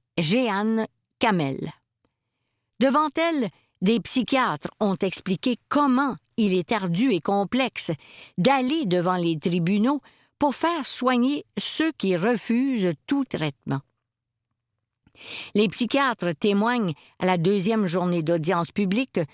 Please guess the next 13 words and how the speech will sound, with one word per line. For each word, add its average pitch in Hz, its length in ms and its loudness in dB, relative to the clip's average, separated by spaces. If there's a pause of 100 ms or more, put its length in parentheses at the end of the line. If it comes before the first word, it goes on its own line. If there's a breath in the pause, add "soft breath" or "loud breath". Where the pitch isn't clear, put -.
(260 soft breath)
sur 233 200 0
les 202 220 0
décès 214 540 0 (340)
de 220 80 2
la 247 120 2
policière 220 720 0
de 160 120 -2
la 160 140 0
Sûreté 185 480 -2
du 147 200 0
Québec, 240 640 -2 (160)
S 156 280 -4
Q, 294 160 -2